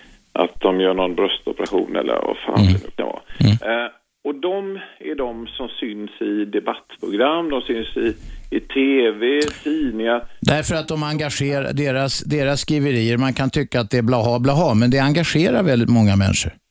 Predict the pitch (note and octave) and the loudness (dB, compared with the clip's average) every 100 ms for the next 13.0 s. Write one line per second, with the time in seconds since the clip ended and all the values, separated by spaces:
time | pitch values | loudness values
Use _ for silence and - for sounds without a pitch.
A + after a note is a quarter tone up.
0 | - - - - - - B2+ C3+ F#3+ C#3+ | -14 -14 -12 -14 -10 -8 0 2 2 4
1 | G3+ F#3+ - E3 G#3+ A#3 A3 - B2+ G#2 | 2 2 2 2 4 2 2 0 2 2
2 | A#2 C#3+ C#3 F3+ F#3+ A3 - - G#3 A3+ | 2 0 0 0 2 0 0 0 2 4
3 | G3 B2+ F#2+ F#2 - - _ C#3 D3+ E3 | 4 4 2 0 -2 -6 _ 2 4 2
4 | E3+ E3 E3 D3 D#3 D#3+ E3 D3+ C#3+ D3 | 2 4 4 2 2 2 4 2 2 2
5 | D3 D#3+ D#3 D#3 D3 D#3+ D#3+ - E3+ D#3 | 2 2 2 2 4 4 2 2 2 2
6 | F3 D3 E3 F#3 D3 F#2 G2+ B2 B2+ - | 2 4 4 4 2 2 0 2 2 2
7 | B2+ - D#3+ C#3+ G#2 E2+ - - - - | -2 0 0 4 4 2 -2 -6 -6 -4
8 | B2+ E3 E3+ E3 E3+ F3+ - B2+ C3+ D3+ | -4 -2 -4 -4 -2 -4 -6 -6 -4 -4
9 | D3 C#3+ D3+ E3 C3+ E2+ - G2 G#2 A2 | -4 -2 -2 0 -2 -4 -8 -8 -6 -4
10 | A#2+ A#2+ _ _ _ C3 C3 B2+ C3 B2 | -4 -10 _ _ _ 0 0 2 0 0
11 | A#2 - - _ _ - D3 D#3+ E3+ E3 | -2 -6 -12 _ _ -4 0 0 0 0
12 | E3+ E3 D#3+ F#3 - D#3+ D3 D3 C3+ | 4 2 4 0 2 0 2 0 0